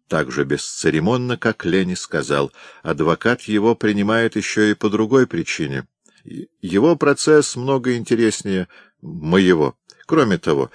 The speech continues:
его процесс только что начался и, значит, не очень запутан. Потому адвокат и занимается им так охотно.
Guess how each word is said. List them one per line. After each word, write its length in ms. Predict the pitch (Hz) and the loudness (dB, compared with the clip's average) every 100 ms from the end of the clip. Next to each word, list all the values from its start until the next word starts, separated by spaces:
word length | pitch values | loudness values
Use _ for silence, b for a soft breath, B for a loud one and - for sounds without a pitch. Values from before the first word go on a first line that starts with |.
| b | b
его 380 | 104 120 135 180 | 0 4 6 6
процесс 680 | 170 139 - - 73 - - b b b | 4 2 0 0 -2 -2 -18 b b b
только 340 | 143 165 156 | 4 4 2
что 440 | 139 - 131 123 117 _ | -2 0 2 4 0 _
начался 680 | 101 117 - 120 - 85 71 _ b b | -8 -4 0 -2 0 -4 -4 _ b b
и, 120 | 80 | -6
значит, 540 | 67 80 78 - - | -2 -2 -2 -4 -10
не 120 | - 78 | -4 -2
очень 340 | 78 - 87 | -2 -2 -6
запутан. 600 | 82 110 - 101 78 62 _ _ _ _ | 0 2 4 2 0 -14 _ _ _ _
Потому 460 | 82 - 80 104 190 | -6 0 2 4 4
адвокат 580 | 175 151 131 156 170 151 | 4 2 2 2 2 4
и 640 | 160 170 170 170 165 160 | 4 6 4 2 2 0
занимается 840 | 127 151 143 104 110 135 - - | 2 0 0 2 2 2 0 -4
им 140 | 135 123 | -4 0
так 240 | 120 - | -2 0
охотно. 560 | 113 - 104 - 87 | -4 0 -2 0 -10